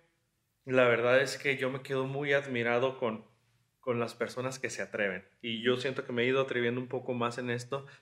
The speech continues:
Y la verdad es que tengo muchos deseos de ir emprendiendo y, y, y de ir generando, a lo mejor,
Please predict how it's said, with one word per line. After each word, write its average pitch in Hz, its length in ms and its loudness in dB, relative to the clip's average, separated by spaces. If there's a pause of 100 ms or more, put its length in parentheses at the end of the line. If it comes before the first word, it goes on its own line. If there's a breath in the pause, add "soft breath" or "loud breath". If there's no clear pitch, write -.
(200)
Y 131 220 4
la 127 120 6
verdad 123 220 8
es 127 100 2
que 151 60 -2
tengo 147 280 0
muchos 147 600 -2 (200)
deseos 123 460 4
de 139 120 8
ir 135 140 4
emprendiendo 131 800 2
y, 113 340 -4
y, 113 260 -14 (600)
y 123 100 0
de 120 160 4
ir 123 320 2 (420)
generando, 135 840 0
a 113 40 0
lo 117 80 -2
mejor, 123 380 -4